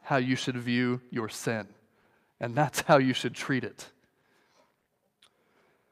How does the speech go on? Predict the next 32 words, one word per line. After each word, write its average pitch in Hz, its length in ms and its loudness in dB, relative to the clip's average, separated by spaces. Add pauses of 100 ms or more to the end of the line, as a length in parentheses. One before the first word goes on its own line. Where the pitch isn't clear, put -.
(240)
If - 80 -6
we're 127 60 -4
going 151 240 6
to 139 60 0
treat 170 300 4
our 135 100 6
sin 139 280 4
like 123 220 2
that, 127 260 8
we're 113 80 0
gonna 123 160 -2
have 135 160 0
to 131 80 -8
see 139 340 2 (220)
our 123 100 4
sin 156 360 2
for 135 140 0
what 123 220 4
it, 117 80 0
uh, 110 360 2
for 120 180 -4
what 143 160 2
it 117 60 -2
is, 113 340 -4 (320)
outright 156 500 10
rebellion 131 680 6
against 117 360 -4
a 120 60 -2
holy 143 380 0
God. 104 360 -2 (680)
Our 139 120 10
sin 165 380 6